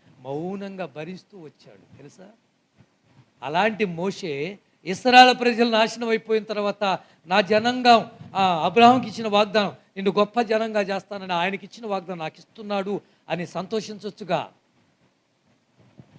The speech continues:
సంతోషించలే. ఏం చేశాడు? అడ్డుపడ్డాడు. ప్రియమైన దేవుని బిడ్డలారా, ఈరోజు ఎవరో ఒకరు పొరపాటు చేస్తూ ఉంటారు. వారి పక్షమున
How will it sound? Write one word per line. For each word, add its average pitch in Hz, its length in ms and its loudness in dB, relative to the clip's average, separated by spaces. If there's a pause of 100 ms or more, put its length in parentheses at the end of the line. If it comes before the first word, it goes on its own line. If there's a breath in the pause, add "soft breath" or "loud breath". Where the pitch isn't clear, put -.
(380)
సంతోషించలే. 117 640 -20 (380)
ఏం 156 80 -8
చేశాడు? 170 320 -6 (800)
అడ్డుపడ్డాడు. - 800 -20
ప్రియమైన 131 280 -12
దేవుని 110 280 -16
బిడ్డలారా, - 380 -20 (2000)
ఈరోజు 123 460 -14 (2000)
ఎవరో 233 320 0
ఒకరు 175 300 -4
పొరపాటు 151 460 -10
చేస్తూ 143 360 -18
ఉంటారు. 131 360 -18
వారి 123 220 -20
పక్షమున 156 800 -14